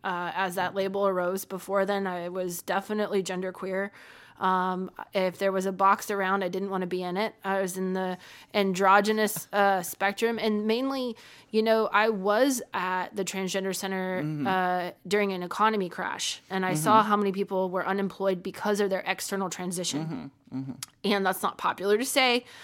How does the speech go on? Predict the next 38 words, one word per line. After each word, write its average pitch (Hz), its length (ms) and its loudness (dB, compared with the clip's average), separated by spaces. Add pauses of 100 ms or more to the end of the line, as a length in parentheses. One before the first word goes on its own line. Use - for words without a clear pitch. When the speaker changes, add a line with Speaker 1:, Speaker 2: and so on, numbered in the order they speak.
(140)
Speaker 1:
but 180 120 -2
that's 165 220 -2
what 185 140 -2
they 202 80 2
were 220 120 4
dealing 180 300 0
with. - 200 -10
Speaker 2:
Mm-hmm. 151 300 -4 (280)
Speaker 1:
And 185 460 2 (220)
not 196 240 2
only 208 180 2
did 190 180 -2
they, 190 420 0 (320)
you 196 140 -2
know, 175 380 -2 (140)
still 202 300 0
need 202 260 0
that, 196 260 2
want 190 280 0
that, 190 340 2
and 196 120 0
was 190 140 0
in 180 80 -2
the 180 60 -4
middle 220 280 2
of 196 140 0
that, 196 400 0
they 214 120 0
also 208 220 4
didn't 196 200 0
have 180 160 -4
documentation 185 800 -2
to 175 300 -2
Speaker 2:
Mm-hmm. 175 100 -2
Speaker 1:
stay 196 240 0
employed, 190 400 -2
Speaker 2:
Mm-hmm. 143 220 -2
Speaker 1:
right? 196 280 0